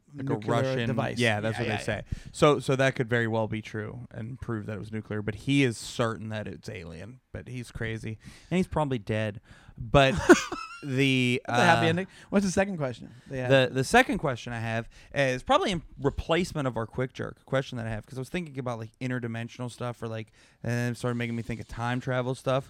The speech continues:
Speaker 2: Yeah.
Speaker 1: So Sean Donnelly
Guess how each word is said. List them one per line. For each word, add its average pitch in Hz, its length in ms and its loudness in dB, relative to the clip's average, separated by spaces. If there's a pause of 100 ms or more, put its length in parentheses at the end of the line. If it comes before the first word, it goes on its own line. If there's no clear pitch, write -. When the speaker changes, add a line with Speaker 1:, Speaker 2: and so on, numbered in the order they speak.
(160)
Speaker 2:
Yeah. 180 200 2
Speaker 1:
So 123 480 4 (640)
Sean 175 540 4
Donnelly 151 680 0